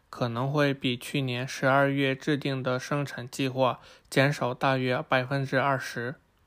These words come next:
其中大部分减产集中于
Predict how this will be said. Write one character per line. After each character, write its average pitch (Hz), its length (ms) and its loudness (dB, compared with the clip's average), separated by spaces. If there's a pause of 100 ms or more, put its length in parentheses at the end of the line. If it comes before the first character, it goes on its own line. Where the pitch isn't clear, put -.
(960)
其 - 240 2
中 151 320 4
大 156 220 8
部 143 180 4
分 139 220 2
减 135 240 2
产 127 240 0
集 139 200 4
中 143 240 4
于 123 240 2